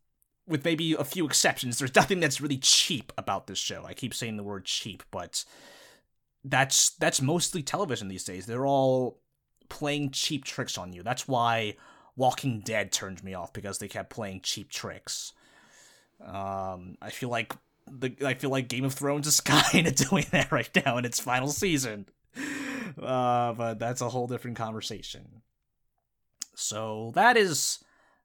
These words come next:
that's kind of the, the base, the, the, the, that's the constant, the, the changing genres, the exceptional cast, the smart writing,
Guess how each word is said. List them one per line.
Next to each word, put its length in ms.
that's 400
kind 200
of 140
the, 440
the 120
base, 640
the, 280
the, 200
the, 180
that's 220
the 80
constant, 760
the, 520
the 1120
changing 760
genres, 840
the 640
exceptional 680
cast, 720
the 280
smart 340
writing, 500